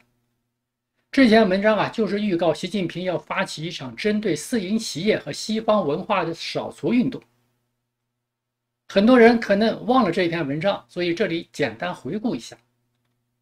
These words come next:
李光满的这一篇文章说，从蚂蚁上市被叫停到中央整顿经济秩序、反垄断，到阿里被罚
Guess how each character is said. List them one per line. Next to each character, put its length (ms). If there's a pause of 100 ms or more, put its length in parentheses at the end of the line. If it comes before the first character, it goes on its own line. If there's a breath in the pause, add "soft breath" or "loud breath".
(1080)
李 140
光 220
满 240
的 160
这 180
一 60
篇 200
文 120
章 180
说， 240 (1600)
从 260
蚂 320
蚁 140
上 280
市 220
被 220
叫 180
停 320 (120)
到 220
中 300
央 300
整 240
顿 240
经 240
济 180
秩 180
序、 300 (120)
反 200
垄 160
断， 240 (280 loud breath)
到 160
阿 300
里 340
被 180
罚 420